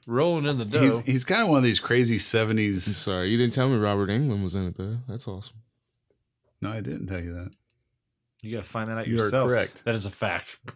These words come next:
Speaker 1: <laughs>
Speaker 2: I don't give all the goodies
Speaker 4: He was
Speaker 2: away.
Speaker 4: saving that treat for when you went to watch it. And you
Speaker 2: I
Speaker 4: would've
Speaker 2: know.
Speaker 4: been
Speaker 2: You're
Speaker 4: like,
Speaker 2: like,
Speaker 4: "Oh, Robert Englund."
Speaker 2: Robert Englund.
Speaker 3: It's too late.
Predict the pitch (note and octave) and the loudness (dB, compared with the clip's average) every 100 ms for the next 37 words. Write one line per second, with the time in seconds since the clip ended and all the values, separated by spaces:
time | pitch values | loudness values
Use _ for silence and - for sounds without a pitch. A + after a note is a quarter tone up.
0 | D3+ - _ _ _ _ _ A2+ C#3+ C#3 | -14 -16 _ _ _ _ _ -4 0 2
1 | A#2+ A#2 A2+ B2+ A2 G2+ F#2 D3 D3+ G2 | 2 4 2 0 -2 -4 0 2 2 4
2 | D#3+ D#3+ C#3+ C3+ - D3 D3 - A2 A2+ | 4 4 2 2 2 0 0 -2 -2 -2
3 | A2+ A2 G#2 G2 A#2 A#2+ G2 F#2+ G#2 A2+ | -2 -2 -4 -2 -2 -2 -8 -6 0 4
4 | C3 B2+ G2+ G#2 G#2 - - E3 G3+ G#3+ | 4 4 4 4 4 4 4 4 4 4
5 | C#4+ F3 B2+ A2 C3 F#3 D#3 G2+ F2 E2 | 2 2 2 2 2 2 2 2 0 -4
6 | C#2 - - - - - | -10 -12 -10 -8 -8 -10